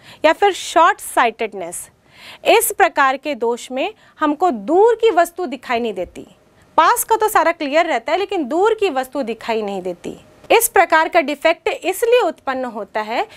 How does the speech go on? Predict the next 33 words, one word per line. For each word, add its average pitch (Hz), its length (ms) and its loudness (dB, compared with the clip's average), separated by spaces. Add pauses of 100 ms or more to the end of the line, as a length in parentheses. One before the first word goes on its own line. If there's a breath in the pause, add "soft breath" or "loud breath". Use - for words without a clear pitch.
(140)
क्योंकि 370 200 2
यहाँ 320 360 2 (100)
पर 415 120 2
जो 427 280 -2 (240 loud breath)
लेंस 330 480 0
की 440 220 0
फोकस 330 600 0
है 247 360 -4 (300 soft breath)
वो 392 640 2
रेटिना 320 440 -2
पर 427 200 0
नहीं 320 200 -4
बनता 202 420 -8 (260 soft breath)
बल्कि 359 480 0 (280 soft breath)
उससे 359 320 -4
सामने 262 480 0
बनता 202 340 -6
है। 180 220 -12 (460 soft breath)
इसके 427 400 2
दो 302 460 2
कारण 339 360 2
हो 339 160 -4
सकते 320 340 -6
हैं, 302 220 -8 (380 loud breath)
मतलब 294 280 0
लेंस 285 420 0
और 339 240 2
रेटिना 302 460 -2
की 370 160 -2
दूरी 269 400 -2
बढ़ 277 280 2
जाती 349 400 -2
है 330 220 -6